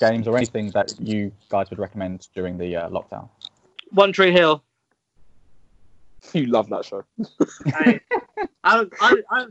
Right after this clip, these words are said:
Speaker 2: I used to, like, have, like, that's, if I know, if I was to recommend a show that's easy to watch that you could binge, it'd be Chuck. 'Cause although I love that show, I used to binge watch that all the time. I, like, I think it's just easy.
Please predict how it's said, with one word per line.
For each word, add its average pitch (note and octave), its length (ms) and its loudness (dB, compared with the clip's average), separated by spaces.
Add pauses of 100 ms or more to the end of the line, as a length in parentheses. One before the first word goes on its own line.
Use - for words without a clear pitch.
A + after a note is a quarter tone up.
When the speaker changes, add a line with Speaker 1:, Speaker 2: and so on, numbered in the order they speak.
(160)
Speaker 2:
I G3+ 80 -6
used A#3 200 -12
to, G3+ 80 -8
like, E3 300 -8
have, E3+ 120 -16 (220)
like, F3 300 -6
that's, G#3+ 240 -10 (1120)
if G3+ 140 -10
I A3 60 -4
know, E3+ 180 -4
if D3+ 100 -8
I G3+ 100 -6
was G#3+ 120 -10
to B3 80 -14
recommend G#3+ 320 -14
a - 20 -20
show F3+ 200 -10
that's D#3+ 180 -16
easy F3 280 -18
to F3 100 -20
watch D3 400 -10
that D3+ 140 -10
you D3+ 60 -20
could D3 140 -16
binge, C#3 480 -8 (220)
it'd D#3 80 -14
be D3+ 100 -6
Chuck. - 340 -2 (640)
'Cause D3+ 100 -6
although D#3+ 260 0
I D#3+ 80 2
love D#3 200 -6
that C#3 140 -14
show, C#3+ 300 -10 (240)
I E3 100 -6
used D3+ 200 -14
to D3 180 -10
binge D3 200 -14
watch C#3 200 -16
that C#3 220 -6 (260)
all D#3+ 200 -10
the C#3+ 120 -10
time. B2+ 400 -8 (320)
I, C#3+ 60 -6 (380)
like, C#3+ 180 -6
I - 20 -10
think D3+ 180 -10
it's C#3+ 80 -12
just - 140 -20
easy. D3+ 640 -4